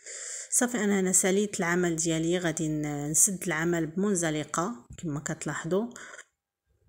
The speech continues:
ومن بعد غادي نحيد الخيط، صافي ما بقيتش محتاجاتو. بالنسبه هنا للخيط انايا ما وريتو لكمش، وهو عباره عن الكردون، يعني كيكون الخيط رقيق.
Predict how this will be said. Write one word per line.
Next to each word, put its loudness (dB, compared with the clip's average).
ومن 0
بعد 0
غادي 0
نحيد -2
الخيط، 0
صافي -2
ما 2
بقيتش 0
محتاجاتو. -2
بالنسبه 4
هنا 2
للخيط -2
انايا 2
ما 2
وريتو 2
لكمش، 0
وهو 4
عباره 2
عن 0
الكردون، 0
يعني 0
كيكون -2
الخيط -4
رقيق. -2